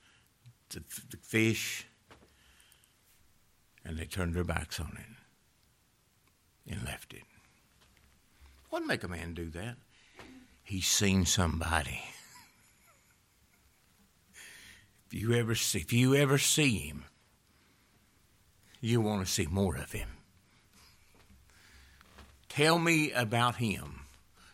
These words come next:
Don't tell me how good I am. I know that. I know how bad I am. That's part of my badness. Badness. We think we're good. <laughs> That's our worst badness.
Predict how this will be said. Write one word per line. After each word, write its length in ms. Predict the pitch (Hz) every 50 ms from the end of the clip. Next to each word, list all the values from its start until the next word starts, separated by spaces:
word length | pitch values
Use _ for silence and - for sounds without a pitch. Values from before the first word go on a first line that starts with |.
| _ -
Don't 200 | 127 143 143 131
tell 200 | - 147 147 147
me 100 | 147 143
how 160 | 127 156 156
good 260 | 156 147 135 147 139
I 180 | 127 120 123 127
am. 260 | 127 127 131 147 151 - - - - - - - -
I 100 | - 123
know 220 | 131 139 139 135 127
that. 380 | 120 110 104 113 131 135 131
I 80 | 135 135
know 120 | 139 139
how 200 | 120 127 147 139
bad 260 | 123 127 131 123 117 117
I 140 | 123 113
am. 400 | 98 101 104 101 98 107 123 120 - - - - - - - - - - _ _ _ _ _ _ _ _ _ _ _ _ _ _ _ _ -
That's 120 | - 117 -
part 200 | - 143 131 127
of 60 | 127
my 100 | 127 123
badness. 520 | 117 127 151 156 147 123 110 117 117 127
Badness. 480 | 131 135 147 156 151 123 113 113 - -
We 80 | 165
think 300 | 160 - - 170 143 113
we're 120 | 131 120 101
good. 440 | 101 123 151 131 107 90 82 - - - _ _ _ _ _ _ - - - - _ -
<laughs> 800 | - - _ _ _ - - - - - - - - - - -
That's 220 | - 156 156 160
our 100 | 170 165
worst 340 | 165 165 202 247 - - -
badness. 640 | 131 117 101 85 - 87 87 87 - - - -